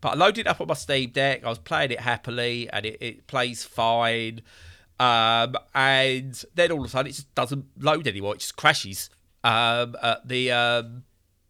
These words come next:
at the, at the start screen. It just goes black.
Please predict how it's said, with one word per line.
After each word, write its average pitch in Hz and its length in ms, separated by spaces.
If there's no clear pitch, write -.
at - 160
the, 120 440
at 123 180
the 127 120
start 156 360
screen. 92 240
It - 80
just - 140
goes 113 200
black. 135 520